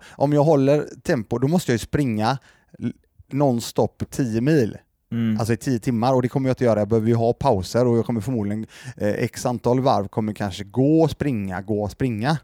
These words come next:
Speaker 2: Okej, ja.
Speaker 1: Så jag tror ju att, eh, det kom-, säkert kommer ta fjorton, femton timmar utan, eh, att veta.
Speaker 2: Mm. Du är med, har någon talat om för dig att det bara finns tjugofyra timmar på ett dygn?
Speaker 1: Ja, ja, ja,
Speaker 2: Du är
Speaker 1: ja.
Speaker 2: med på det sen
Speaker 1: Ja.
Speaker 2: tidigare?
Speaker 1: Ja,
Speaker 2: Okej,
Speaker 1: ja.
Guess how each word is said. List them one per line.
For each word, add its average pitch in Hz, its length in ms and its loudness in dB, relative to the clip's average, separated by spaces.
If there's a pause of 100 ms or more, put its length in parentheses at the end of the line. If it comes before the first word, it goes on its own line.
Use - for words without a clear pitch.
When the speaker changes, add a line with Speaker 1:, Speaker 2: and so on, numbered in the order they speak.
Speaker 2:
Okej, 127 360 -2
ja. 95 200 0
Speaker 1:
Så 131 100 0
jag 160 260 4
tror 104 340 -2
ju 151 180 4
att, - 280 -2
eh, 117 60 0 (920)
det 104 300 -4
kom-, 101 300 -4
säkert 143 420 -2
kommer 110 200 -4
ta 95 540 -2
fjorton, 101 400 -8
femton 87 240 -12
timmar 95 340 -8
utan, 104 680 -6
eh, 98 300 -6
att 98 100 -4
veta. 107 400 -6 (240)
Speaker 2:
Mm. 120 180 -8 (120)
Du 156 380 -2
är 151 40 -2
med, 156 640 -2 (140)
har 143 360 2
någon 151 200 -2
talat 123 340 -2
om 143 180 0
för - 140 -6
dig 101 80 4
att 98 120 0
det 101 80 -14
bara 107 260 2
finns 113 280 -4
tjugofyra 98 440 0
timmar 98 320 -2
på 101 120 -2
ett 95 100 -4
dygn? 107 260 -2
Speaker 1:
Ja, 160 220 4
ja, 214 180 2
ja, 196 100 4
Speaker 2:
Du 190 60 4
är 180 60 6
Speaker 1:
ja. 180 60 2
Speaker 2:
med 117 200 0
på 135 100 -2
det 101 140 0
sen 120 100 2
Speaker 1:
Ja. 101 100 2
Speaker 2:
tidigare? 90 440 -2
Speaker 1:
Ja, 120 120 4
Speaker 2:
Okej, 104 180 -2
Speaker 1:
ja. - 60 -2